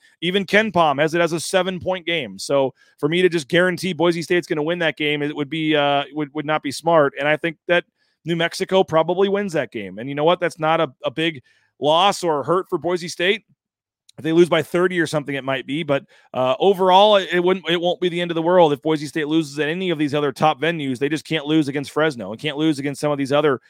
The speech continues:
uh, teams coming up. But, uh, New Mexico is on a favorable part of their schedule here.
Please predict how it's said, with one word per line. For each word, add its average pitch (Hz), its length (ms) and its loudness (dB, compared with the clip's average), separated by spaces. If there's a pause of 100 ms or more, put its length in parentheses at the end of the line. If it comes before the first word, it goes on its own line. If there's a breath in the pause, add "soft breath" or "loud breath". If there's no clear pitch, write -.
(340 soft breath)
uh, 123 280 -2
teams 151 400 -6
coming 139 240 0
up. 160 240 4
But, 135 240 2
uh, 135 80 2
New 147 120 -2
Mexico 185 500 4
is 165 80 4
on 170 100 2
a 156 80 0
favorable 185 500 2
part 170 260 2
of 175 60 0
their 160 100 0
schedule 165 420 0
here. 135 280 0